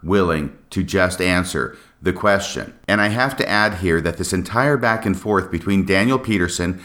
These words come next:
and Bill Reel about whether it's Kent Jackson that Dan Peterson is quoting or whether it's Dan Peterson's own words,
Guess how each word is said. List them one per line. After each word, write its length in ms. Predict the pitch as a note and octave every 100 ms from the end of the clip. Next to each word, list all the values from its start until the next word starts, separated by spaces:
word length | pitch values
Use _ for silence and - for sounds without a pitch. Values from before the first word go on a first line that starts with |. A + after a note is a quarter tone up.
| - -
and 240 | G2 G2
Bill 200 | G#2 G2+
Reel 440 | F2 B2+ E2+ B1 - - -
about 320 | F#2+ G2 A2
whether 260 | A2 A2+ G#2+
it's 140 | G2
Kent 280 | - B2+ G2
Jackson 600 | A2+ B2 B2+ - D2 C#2 - -
that 200 | E2+ E2
Dan 220 | F#2+ F#2
Peterson 420 | G2 F2+ F2+ F2+
is 120 | E2
quoting 520 | - D#2+ D2+ D2 C#2+ -
or 120 | F#2+
whether 260 | G2 A2+ G2
it's 140 | F#2+
Dan 240 | G#2+ G#2 G2
Peterson's 540 | G#2+ F#2+ F#2 E2+ E2
own 220 | F#2 E2+
words, 320 | D#2+ F2+ G2+